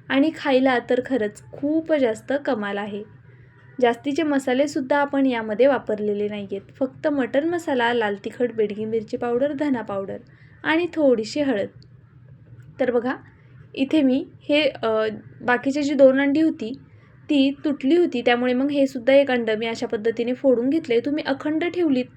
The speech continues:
तरी चालतील किंवा अशा पद्धतीने तुकडे करून घेतले अंड्याचे तरीसुद्धा चालणार आहे. आता बघा, इथे मी गॅस मीडियम ठेवला होता. मीडियम फ्लेमवरती एक दोन ते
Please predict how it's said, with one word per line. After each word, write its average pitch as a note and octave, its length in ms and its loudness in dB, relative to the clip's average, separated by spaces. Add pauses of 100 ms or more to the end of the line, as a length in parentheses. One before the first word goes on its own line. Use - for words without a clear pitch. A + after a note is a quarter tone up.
(140)
तरी B3 220 4
चालतील C4+ 480 -2 (440)
किंवा D#4+ 260 6
अशा C4 200 0
पद्धतीने C4 500 0
तुकडे C4+ 320 0
करून C4+ 260 4
घेतले C4+ 260 0
अंड्याचे A3 440 -4 (100)
तरीसुद्धा A3+ 520 -2
चालणार G#3+ 440 -4
आहे. F#3+ 100 -10 (1120)
आता B3 160 4
बघा, C4+ 260 2 (460)
इथे C4+ 240 -2
मी B3+ 240 0
गॅस A3+ 300 0
मीडियम B3 420 0
ठेवला E4 280 0
होता. A#3+ 280 -2
मीडियम A#3 420 -2
फ्लेमवरती D4+ 720 -4 (340)
एक B3 260 -2
दोन C#4 320 2
ते F4 80 -2